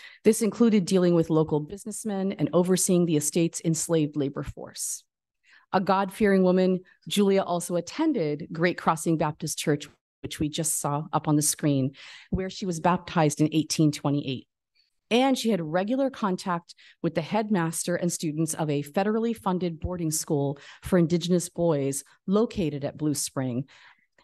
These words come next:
Known as Choctaw Academy, this is the only remaining Choctaw Academy school building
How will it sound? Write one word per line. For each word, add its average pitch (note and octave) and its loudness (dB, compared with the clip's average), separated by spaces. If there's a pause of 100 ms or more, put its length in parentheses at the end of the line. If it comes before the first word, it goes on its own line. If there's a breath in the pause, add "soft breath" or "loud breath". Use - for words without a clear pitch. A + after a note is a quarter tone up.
(160)
Known A3 6
as A3 2
Choctaw G#3 -2
Academy, G#3 -2 (1500)
this - 0
is G#3 2
the F#3+ 0
only G#3+ 6
remaining F3+ 4
Choctaw E3+ -2
Academy D#3+ 2
school - -4
building C#3+ -4